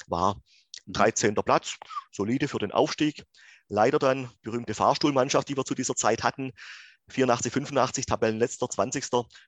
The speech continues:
Speaker 1: bist halt wieder runter in die, in die Oberliga, bist dort wieder Meister geworden, <laughs> bist dann sechsundachtzig, siebenundachtzig wieder aufgestiegen, auch im ersten Jahr wieder dreizehnter, im zweiten Jahr dann neunzehnter und bist dann halt wieder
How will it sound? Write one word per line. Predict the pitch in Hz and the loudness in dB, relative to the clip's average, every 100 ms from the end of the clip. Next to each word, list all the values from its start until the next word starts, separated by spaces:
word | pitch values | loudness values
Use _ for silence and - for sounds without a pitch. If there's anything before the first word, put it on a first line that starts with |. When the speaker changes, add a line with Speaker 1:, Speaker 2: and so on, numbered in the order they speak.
| - | -10
Speaker 1:
bist | 123 - | -8 -4
halt | 107 | -2
wieder | 117 | 0
runter | 107 120 123 | 0 2 2
in | 101 110 | 0 -2
die, | 107 101 - | -6 -8 -8
in | 113 | -2
die | 117 | 2
Oberliga, | 135 151 143 131 131 - _ - - - _ _ _ _ _ _ _ _ _ _ | 4 4 4 2 0 -8 _ -20 -20 -20 _ _ _ _ _ _ _ _ _ _
bist | - - | -12 -8
dort | 98 | -8
wieder | - | 2
Meister | 101 131 147 | 2 2 0
geworden, | 135 120 123 123 - - | 2 2 2 -4 -10 -6
<laughs> | 165 170 - - 254 202 - | -6 -6 -10 -8 -6 -6 0
bist | 131 127 | 2 4
dann | 117 | 4
sechsundachtzig, | 127 - 117 110 120 | 0 2 2 2 -4
siebenundachtzig | - 139 131 120 117 | -2 0 0 0 -4
wieder | 123 87 | -2 2
aufgestiegen, | 135 170 - 143 - _ _ - | 2 0 -4 -6 -6 _ _ 0
auch | 135 | 2
im | 143 | 4
ersten | 127 - | 2 4
Jahr | 139 120 | 2 2
wieder | 143 180 | 2 0
dreizehnter, | - 143 - 165 156 160 - - - | 2 0 2 2 2 0 -4 -20 -16
im | - | -12
zweiten | - 107 107 127 | -2 2 2 2
Jahr | 120 117 | 0 2
dann | 117 117 - _ _ _ | 0 -4 -12 _ _ _
neunzehnter | 104 127 - 127 123 120 | -2 0 0 0 0 0
und | 110 | -2
bist | 113 113 | -6 -6
dann | 107 | -4
halt | 110 98 | -4 -4
wieder | 104 | -2